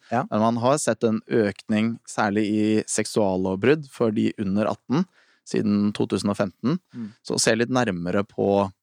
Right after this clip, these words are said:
Speaker 2: de som begår seksuallovbrudd, er jo grunn til å tro at det kan være, være sosiale medier, eh, digital, eh, digitale lovbrudd, da,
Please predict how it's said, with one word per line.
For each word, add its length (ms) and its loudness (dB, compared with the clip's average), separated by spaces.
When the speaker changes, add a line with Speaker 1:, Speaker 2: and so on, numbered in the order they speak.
Speaker 2:
de 80 -8
som 160 -2
begår 240 2
seksuallovbrudd, 600 0
er 140 2
jo 100 -2
grunn 160 -2
til 120 -6
å 40 -4
tro 80 0
at 80 -4
det 160 -2
kan 120 -2
være, 920 -2
være 200 0
sosiale 380 0
medier, 460 -2
eh, 40 -2
digital, 680 -2
eh, 500 -4
digitale 400 -2
lovbrudd, 320 2
da, 100 0